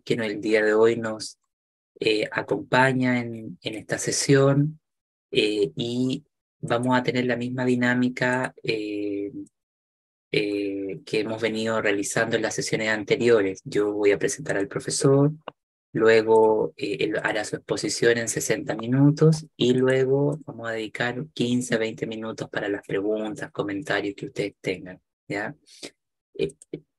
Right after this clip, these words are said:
el profe-, la conferencia del día de hoy se titula El psicoanálisis como práctica de la escucha, consecuencias epistemológicas, políticas y clínicas.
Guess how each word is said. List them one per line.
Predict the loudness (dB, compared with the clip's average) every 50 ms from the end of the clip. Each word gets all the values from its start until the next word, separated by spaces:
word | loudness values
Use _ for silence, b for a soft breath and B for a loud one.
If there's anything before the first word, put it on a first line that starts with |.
| _
el | -2 0 0 0 0 0 0 -2 -2
profe-, | -2 -2 -2 -2 -2 -6 -4
la | -2 -2 0 0 2
conferencia | 0 0 0 0 2 4 4 4 4 4 6
del | 6 8 8
día | 8 8 6 6
de | 6
hoy | 4 4 4 2
se | 2 0 -4
titula | -6 -4 -2 0 0 2 2 2 2 0 0 -2 -4
El | -6 -6
psicoanálisis | -6 -6 -8 -6 -4 -4 -2 0 0 0 2 2 2 0 0 2 2 2 2
como | 0 -4 -4 -4 -6 -4
práctica | -2 0 0 0 0 -2 -2 -2 -2 0 2 2 2
de | 2 2
la | 0 -4
escucha, | -6 _ -2 -2 -2 -2 -4 -10 -12 -12 -14 _ _ _ _ _ _ _ _ _
consecuencias | -2 -2 -2 0 -2 -4 -4 -2 -2 -2 -2 -2 -6 -8 -8
epistemológicas, | -8 -10 -10 -12 -12 -8 -4 -2 0 2 2 2 2 0 -2 -6 -4 -2 0 -2 -2 -2 -6 _ _
políticas | -4 -4 -4 -2 -2 -4 -4 -4 -6 -4 -2 -2 -2 -2 -4 -6 -12 -16 -20 _ -8
y | -8 -6 -2
clínicas. | -2 -2 0 -2 -2 -4 -6 -10 -12 -16 -18 -18 -20 -20 -20